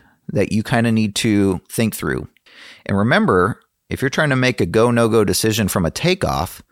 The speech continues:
you're not just looking at how long it's gonna take you to get off the ground. If the situation you're in is in a mountainous area at a high density altitude, you might be able to get off the ground,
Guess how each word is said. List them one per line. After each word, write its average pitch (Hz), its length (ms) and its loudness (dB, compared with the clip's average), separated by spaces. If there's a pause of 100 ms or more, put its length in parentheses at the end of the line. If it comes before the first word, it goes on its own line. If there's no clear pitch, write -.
(160)
you're 101 100 0
not 131 280 0
just 139 260 2
looking 113 340 0
at 98 140 2
how 113 160 2
long 107 280 2
it's 92 120 -4
gonna 92 160 0
take 110 260 -2
you 98 80 -2
to 92 80 2
get 95 140 0
off 107 160 0
the 90 80 -4
ground. 107 440 -2 (1300)
If 104 200 -2
the 92 140 -4
situation 127 640 2
you're 98 220 2
in 101 460 2 (300)
is 90 440 0 (360)
in 82 400 -2
a 92 60 0
mountainous 101 480 0
area 120 540 4 (220)
at 80 80 -4
a 76 60 -2
high 90 180 -2
density 104 400 0
altitude, 92 600 -2 (680)
you 147 180 0
might 196 220 2
be 143 100 2
able 127 140 2
to 113 60 0
get 131 140 2
off 123 180 4
the 98 80 -2
ground, 117 540 2